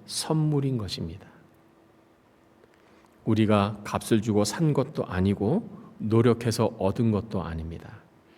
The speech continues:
그저 하나님께서 우리에게 선물로 이천이십오 년 새해를, 예, 주셨습니다. 이렇게 우리는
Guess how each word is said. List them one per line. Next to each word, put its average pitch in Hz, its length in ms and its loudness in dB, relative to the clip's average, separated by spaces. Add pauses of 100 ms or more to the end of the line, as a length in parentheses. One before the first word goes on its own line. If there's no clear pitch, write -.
(140)
그저 202 180 -6
하나님께서 107 640 0
우리에게 107 680 2 (280)
선물로 107 880 0 (320)
이천이십오 107 1040 0
년 98 160 2
새해를, 117 640 0 (260)
예, 85 100 -10
주셨습니다. 92 760 -6 (1000)
이렇게 - 180 -8
우리는 117 600 4